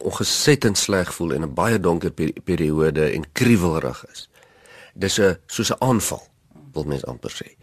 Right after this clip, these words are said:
Maar dis nie manies nie, dis binnekant. Dit gebeur nie buitekant nie.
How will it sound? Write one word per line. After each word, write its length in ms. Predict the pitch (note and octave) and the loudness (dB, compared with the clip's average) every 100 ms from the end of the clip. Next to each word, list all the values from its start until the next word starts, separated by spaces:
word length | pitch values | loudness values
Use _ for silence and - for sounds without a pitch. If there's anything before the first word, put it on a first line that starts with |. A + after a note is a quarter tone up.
| - | -6
Maar 120 | E2 | -4
dis 160 | D#2+ D#2+ | -2 -2
nie 140 | G#2 | -2
manies 540 | F#2+ E2 F2 E2+ D2+ - | 0 2 2 2 -2 -6
nie, 160 | C#2 - - | -10 -12 -14
dis 240 | E2+ D#2 - - | -10 -10 -12 -14
binnekant. 600 | E2+ A2 A#2 - - - - _ | 0 4 4 2 -6 -12 -20 _
Dit 140 | - - | -20 -14
gebeur 240 | C#2 D2+ | -8 -6
nie 100 | D#2 | -6
buitekant 480 | C#2+ C2 - - - | -6 -6 -8 -14 -18
nie. 80 | _ | _